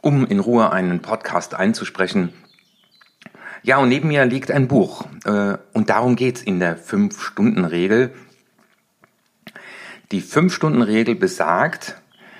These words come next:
verwende fünf Stunden in der Woche darauf, konstant und gezielt etwas Neues zu lernen. Also eine Stunde an jedem Werktag.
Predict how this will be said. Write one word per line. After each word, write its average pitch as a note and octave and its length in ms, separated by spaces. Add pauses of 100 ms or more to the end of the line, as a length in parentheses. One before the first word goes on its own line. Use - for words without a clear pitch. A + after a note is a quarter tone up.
(320)
verwende D#3 800
fünf D#3+ 420
Stunden B2 400
in F#2 160
der F2+ 140
Woche G#2 200
darauf, A2+ 520
konstant G#2 520
und F#2 140
gezielt - 480
etwas - 400
Neues G2+ 540
zu G#2+ 100
lernen. D2+ 480 (380)
Also - 260
eine B2 380
Stunde A#2 360
an F#2 120
jedem F#2+ 280
Werktag. D#2+ 600